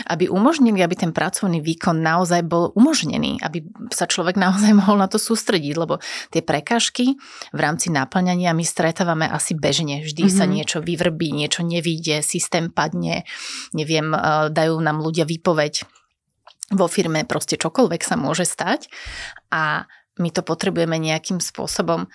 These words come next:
Speaker 1: vykryť, takže nebudeme zhoršovať ešte tú situáciu
Speaker 2: Mhm.
Speaker 1: tým ľuďom pri tom náplňaní toho, aby nám dodali aspoň tých sto percent. Aby sme sa ne-, nedostávali do toho, že ľudí zbytočne preťažujeme. Ale oni nevzvyknú byť preťažovaní tou prácou, ktorá ich baví, ak sú to tí,
Speaker 2: Mhm.
Speaker 1: ktorá ich baví.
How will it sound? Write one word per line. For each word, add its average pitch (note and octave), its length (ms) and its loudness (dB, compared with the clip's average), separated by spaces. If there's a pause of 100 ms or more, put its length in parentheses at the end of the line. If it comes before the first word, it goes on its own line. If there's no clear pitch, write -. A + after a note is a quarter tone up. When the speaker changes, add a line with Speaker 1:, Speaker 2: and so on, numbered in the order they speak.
(120)
Speaker 1:
vykryť, D#3+ 420 -4
takže D3+ 300 -2
nebudeme F#3 480 2
zhoršovať F3 580 0
ešte E3+ 300 2
tú - 80 -4
situáciu G#3 720 4
Speaker 2:
Mhm. - 20 0
Speaker 1:
tým A3+ 140 8
ľuďom E3+ 480 6
pri D#3+ 160 -2
tom E3+ 160 0
náplňaní E3+ 800 0 (400)
toho, F3 240 4
aby E3+ 160 2
nám E3 240 4
dodali F3+ 320 4
aspoň D#3+ 400 0
tých E3 160 -2
sto - 240 -4
percent. D3 560 -4 (240)
Aby D#3+ 160 -2
sme E3+ 240 0
sa F3 160 2
ne-, E3 320 0
nedostávali F#3+ 720 0
do C#3 80 -4
toho, E3 320 -2
že E3 160 -2
ľudí D#3 320 -4
zbytočne E3 800 -4
preťažujeme. D3 640 0 (320)
Ale D#3 160 -2
oni E3+ 240 0
nevzvyknú A3 560 2
byť D#3+ 240 -2
preťažovaní D#3+ 720 2
tou E3 80 4
prácou, D3+ 480 0
ktorá D3 320 -2
ich D3+ 80 -6
baví, D3+ 480 0
ak D#3 160 -2
sú E3+ 160 -2
to G#3 100 4
tí, F3 140 2
Speaker 2:
Mhm. F3+ 160 4
Speaker 1:
ktorá E3 240 2
ich D#3+ 160 -6
baví. D#3+ 320 0